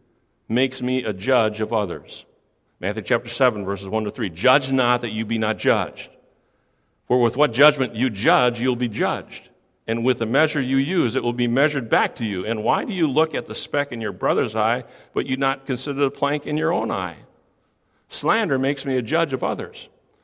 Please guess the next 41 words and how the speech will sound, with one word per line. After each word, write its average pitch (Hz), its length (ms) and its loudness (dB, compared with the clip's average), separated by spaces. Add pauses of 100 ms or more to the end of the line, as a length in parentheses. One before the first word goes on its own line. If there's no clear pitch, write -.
(240)
There 127 100 0
was 117 100 2
a 113 60 -2
cartoon, 123 560 0
are 104 160 -4
you, 113 160 -6 (160)
are 104 40 -12
you 110 60 -12
familiar, 113 380 -2
some 110 180 -6
of 107 80 -8
you 98 320 -4
are 95 100 -2
familiar 98 300 -4
with 104 220 -4
Charlie 107 280 0
Brown's 107 340 0
cartoon. 113 580 -2 (800)
It 101 60 -8
depicted 131 360 2
little 117 240 2
Linus. 123 480 2
He's 110 160 -6
the 110 60 -4
one 110 100 0
who 110 80 0
always 113 180 -2
carried 113 220 -2
around 110 240 0
his 95 100 -8
blanket, 110 380 -2
had 104 160 -2
his 95 260 -8 (120)
thumb 117 180 0
in 104 60 -2
his 95 120 -6
mouth, 110 280 0
he's 92 120 -10
sucking 107 220 -4
his 98 160 -8
thumb. 110 300 -4